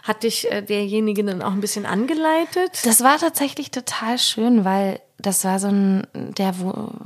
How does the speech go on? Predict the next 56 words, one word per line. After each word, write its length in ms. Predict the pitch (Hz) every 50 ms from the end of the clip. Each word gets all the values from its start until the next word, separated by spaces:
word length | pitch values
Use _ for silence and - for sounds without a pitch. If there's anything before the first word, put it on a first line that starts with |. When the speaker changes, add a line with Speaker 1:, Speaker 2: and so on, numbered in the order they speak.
| - - -
Speaker 2:
gehörte 320 | - 185 180 190 202 202
da 100 | 190 185
irgendwie 200 | 180 180 180 175
hin, 220 | 180 220 247 262 226
war, 140 | 190 180
glaub 160 | 175 - 185 -
ich, 140 | - -
auch 60 | - -
ein 80 | 185 180
Jahr 100 | 180 175
jünger 240 | 170 180 214 240 240
als 160 | 220 - -
ich. 220 | - 202 - -
Also 160 | - 175 170 175
ich 140 | 165 - -
war, 120 | - 180 175 - -
was, 280 | - - - - - -
sechzehn 480 | 180 175 - - - - 226 233 233 -
wahrscheinlich, 460 | 233 220 - - 233 208 202 196 196
Speaker 1:
Mhm. 60 | 185 190
Speaker 2:
sechzehn, 240 | 202 202 - 214 208
siebzehn. 340 | - - - - - 277 311 - - - - - - - - - - - - - - - - - - _ _ -
Und, 520 | - 220 208 196 202 202 202 196 190 - -
ähm, 600 | 202 196 185 185 185 185 185 185 185 185 185 196 - _ _ _ _ _ _ _ _ _ _ _ _ _ _ _ _ _ _ _ -
er 240 | 196 202 214 220 214
war 140 | 208 196 202
zum 140 | - - 196
Beispiel 220 | 190 - - - -
auch 160 | 202 208 208
noch 140 | 196 - -
gar 160 | 180 175 170
nicht 120 | 180 175
so 80 | - 175
erfahren 460 | 170 170 - 175 170 170 185 226 233
und 180 | 214 196 185 185
war 140 | 175 175
dann, 440 | 180 180 175 180 180 175 180 - - -
als 280 | 104 104 - 170 - -
ich 160 | 190 185 -
ihn 100 | 202 190
geküsst 360 | 180 170 - 220 226 226 -
hab 160 | 202 180 - -
und 80 | 170
so, 80 | 165 175
ich 140 | 165 - 175
hatte 160 | 170 170 160
da 140 | 165 160 165
halt 100 | 165 165
schon 320 | - 170 170 165 165 180
mit 240 | 175 175 180 - -
einigen 360 | - 170 170 170 175 170 170
Leuten 300 | 170 170 - - 185 190
geküsst, 300 | 185 170 202 202 185 -
war 100 | 185 170
er 100 | 180 180
Speaker 1:
Hast 80 | 202 208